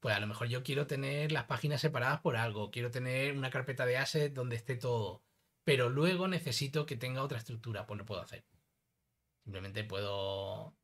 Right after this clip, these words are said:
puedo venirme y decirle, "Oye, no, yo quiero que, que esta carpeta me la mueva, me la mueva a esta nueva estructura", y él,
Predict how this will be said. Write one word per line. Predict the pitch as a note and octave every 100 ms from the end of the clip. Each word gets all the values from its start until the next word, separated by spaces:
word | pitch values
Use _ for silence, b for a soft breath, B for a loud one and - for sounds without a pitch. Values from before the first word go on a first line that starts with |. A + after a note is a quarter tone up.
| _ _ _ _ _
puedo | - G#2
venirme | G#2+ A2+ C3 E3+
y |
decirle, | F3 - A2 G2
"Oye, | G#2+
no, | G#2 A2 - _ _ -
yo | G#2+
quiero | G#2+ A#2 A#2+
que, | A#2 G#2 G2+ G2 - -
que | A#2+
esta | A2+
carpeta | B2 A2+ B2 C#3
me | C#3
la | G2
mueva, | G2 G2+ G#2+ G#2+ F#2+ F2+ E2+ -
me | - A2
la | F#2+
mueva | F#2 G2 A2 G#2+
a | G#2
esta | A2+
nueva | G#2+ G2
estructura", | G#2 A2+ A2+ F2+ - - _
y | G#2+ G2
él, | F2 F2 E2+ -